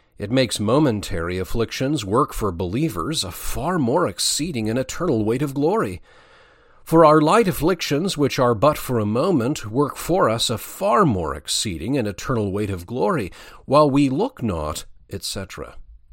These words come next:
The only thing that can with any show of reason be alleged against this interpretation is taken from the first clause of the sixteenth verse,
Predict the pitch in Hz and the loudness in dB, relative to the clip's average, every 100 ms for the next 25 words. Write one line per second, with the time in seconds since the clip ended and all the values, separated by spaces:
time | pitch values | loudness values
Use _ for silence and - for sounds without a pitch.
0 | - _ _ _ _ - - - - _ | -20 _ _ _ _ -20 -20 -20 -20 _
1 | _ - - _ _ _ _ _ - - | _ -20 -20 _ _ _ _ _ -20 -20
2 | - - - - - 165 - 440 370 - | -20 -20 -20 -20 -18 -10 -4 0 0 0
3 | 135 95 143 117 - - 139 110 98 185 | -2 0 0 -2 -4 -2 0 0 0 0
4 | 123 - 165 120 98 123 135 110 98 101 | -2 0 0 0 0 -2 -2 -2 -2 -2
5 | 92 117 135 113 104 85 147 247 - 101 | -2 0 -2 -2 -8 -4 -2 -2 -4 -6
6 | - 82 - - - - - - 107 185 | -8 -10 -14 -14 -14 -12 -12 -12 -10 -10
7 | 185 - - - 131 127 123 - 107 90 | -10 -10 -10 -6 -6 -4 -6 -6 -6 -6
8 | - 117 92 - - 117 107 156 110 90 | -6 -6 -6 -8 -6 -4 -2 -4 -6 -6
9 | - 120 - - 95 82 - 180 117 - | -6 -6 -8 -8 -10 -10 -8 -4 -2 -2
10 | - - | -6 -6